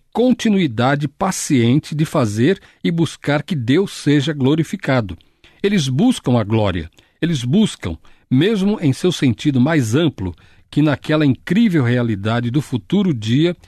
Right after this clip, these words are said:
em que veremos Jesus Cristo, seremos transformados à sua própria imagem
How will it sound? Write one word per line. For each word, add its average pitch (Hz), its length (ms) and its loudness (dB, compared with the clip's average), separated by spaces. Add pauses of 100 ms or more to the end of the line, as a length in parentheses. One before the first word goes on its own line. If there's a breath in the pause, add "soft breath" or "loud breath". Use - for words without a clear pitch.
(240 soft breath)
em 147 100 2
que 185 160 -2
veremos 143 500 2
Jesus 147 380 0
Cristo, - 480 -2 (320)
seremos 151 480 0
transformados 151 1040 -2 (200 soft breath)
à 117 180 -2
sua 170 360 -4
própria 156 500 -2
imagem 127 640 0